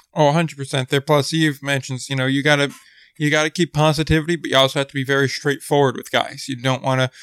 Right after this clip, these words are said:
you know, jerk 'em around one way and then the other. You wanna tell 'em, "Look, this is what you need to do. If you can't do it, then we're gonna have to move on from you. But let's try and keep things going. Let's try and be positive about it." I mean, he especially hit the positivity angle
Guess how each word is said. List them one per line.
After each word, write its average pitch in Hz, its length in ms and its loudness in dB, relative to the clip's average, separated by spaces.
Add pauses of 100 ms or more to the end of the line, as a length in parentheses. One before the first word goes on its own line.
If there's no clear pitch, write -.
(260)
you 147 80 0
know, 127 160 2
jerk 139 300 -4
'em 135 100 -6
around 135 340 0
one 135 200 2
way 135 180 0
and 131 80 0
then 131 120 0
the 127 120 -2
other. 127 200 0
You 117 140 -6
wanna 120 280 -4
tell 131 180 -2
'em, 120 80 -6 (360)
"Look, 147 320 0
this 139 280 0
is 135 80 -4
what 139 180 0
you 139 100 -2
need 135 180 0
to 127 60 -14
do. 143 280 2
If 131 140 -2
you 123 100 0
can't 131 320 0
do 147 160 2
it, 151 140 -4
then 127 320 -4
we're 127 80 -4
gonna 117 180 -6
have 135 220 -2
to 135 60 -8
move 127 220 -6
on 135 220 0
from 156 280 -4
you. 202 100 -4 (440)
But 135 380 0 (340)
let's 139 200 0
try 151 260 4
and 143 120 2
keep 156 220 -2
things 143 260 0
going. 151 280 2
Let's 135 140 0
try 139 180 0
and 135 80 0
be 131 60 -6
positive 139 500 0
about 143 280 0
it." 160 120 -8
I 127 80 -6
mean, 131 160 -2
he 143 80 4
especially 151 480 2
hit 139 160 -2
the - 60 -20
positivity 143 640 2
angle 131 420 2